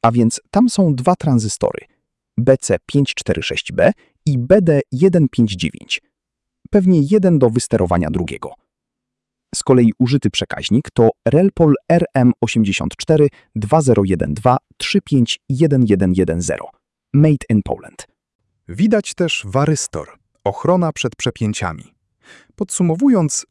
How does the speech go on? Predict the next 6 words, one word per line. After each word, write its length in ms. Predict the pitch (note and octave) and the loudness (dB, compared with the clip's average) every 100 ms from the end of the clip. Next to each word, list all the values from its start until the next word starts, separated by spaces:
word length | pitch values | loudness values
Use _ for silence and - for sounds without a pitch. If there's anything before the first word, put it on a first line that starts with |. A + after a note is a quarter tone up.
| - | -6
urządzenie, 560 | C3 B2+ C3+ B3 A3+ | -2 0 0 0 -2
choć 260 | D3+ G2 - | -4 -6 -10
kompaktowe, 680 | - D2 - - B3+ G3 F3 _ _ _ | -16 -14 -14 -4 -2 0 0 _ _ _
spełnia 420 | - - C#4 A#3+ | -10 -2 0 0
swoje 320 | F3 - G#2+ F2 | -2 -2 -2 -2
zadanie. 440 | F2 - - - | -4 -10 -16 -20